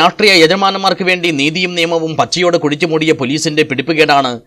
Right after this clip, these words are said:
ദൗർഭാഗ്യകരമായ കോടതി വിധിക്ക് കാരണമെന്നും ഈ കേസിൽ പോലീസ് പ്രതികളെ രക്ഷപ്പെടുത്താൻ വേണ്ടി തോറ്റുകൊടുക്കുകയായിരുന്നുവെന്നും ലീഗ് നേതാക്കൾ കുറ്റപ്പെടുത്തി. സാമാന്യ നീതിക്ക് നിരക്കുന്ന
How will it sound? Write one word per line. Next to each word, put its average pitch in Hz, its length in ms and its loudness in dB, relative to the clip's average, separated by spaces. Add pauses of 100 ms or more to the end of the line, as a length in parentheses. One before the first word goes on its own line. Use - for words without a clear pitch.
(480)
ദൗർഭാഗ്യകരമായ 143 720 2 (100)
കോടതി 135 280 0
വിധിക്ക് 139 280 -2
കാരണമെന്നും 131 480 -2 (580)
ഈ 131 40 4 (100)
കേസിൽ 131 280 0 (100)
പോലീസ് 131 280 -4
പ്രതികളെ 135 320 0
രക്ഷപ്പെടുത്താൻ 156 560 -2
വേണ്ടി 131 220 -2 (420)
തോറ്റുകൊടുക്കുകയായിരുന്നുവെന്നും 147 1120 0 (440)
ലീഗ് 123 240 -2
നേതാക്കൾ 123 340 0 (140)
കുറ്റപ്പെടുത്തി. 90 420 -8 (400)
സാമാന്യ 196 500 2
നീതിക്ക് 190 320 -2
നിരക്കുന്ന 208 300 -2